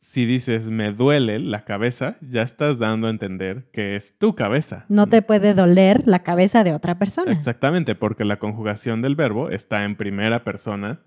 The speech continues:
Speaker 1: del singular.
Speaker 2: Es cierto.
Speaker 1: Yo.
Speaker 2: Me
Speaker 1: Entonces,
Speaker 2: duele.
Speaker 1: "me duele". Estoy haciendo un reflexivo. No puedo decir, "me duele tu cabeza". Es
Speaker 2: <laughs>
Speaker 1: ilógico.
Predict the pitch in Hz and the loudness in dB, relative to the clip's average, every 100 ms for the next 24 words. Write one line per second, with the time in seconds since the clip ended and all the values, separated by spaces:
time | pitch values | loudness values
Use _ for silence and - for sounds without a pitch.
0 | _ 98 95 - 104 120 185 - - - | _ -8 -8 -6 -4 0 0 -2 -8 -18
1 | 180 262 254 123 139 - _ - 175 - | -8 -6 -4 0 0 -2 _ -10 -8 -4
2 | 110 - 101 - 107 123 127 - - 117 | -4 -4 -8 -10 -8 -4 -4 -8 -10 -4
3 | 127 92 - _ 110 - 113 110 117 113 | -4 -4 -12 _ -16 -6 -2 -2 -4 -6
4 | 107 104 98 - 107 - 143 95 101 98 | -6 -8 -10 -8 -8 -4 -4 -4 -4 -2
5 | 110 98 98 110 98 107 104 113 117 113 | -2 -2 -6 -8 -6 -6 -2 0 0 0
6 | 107 147 120 95 123 110 85 - - - | -2 -2 -2 -2 -2 -4 -8 -10 2 4
7 | 320 359 110 110 - - - | 4 2 -2 -2 -4 -10 -18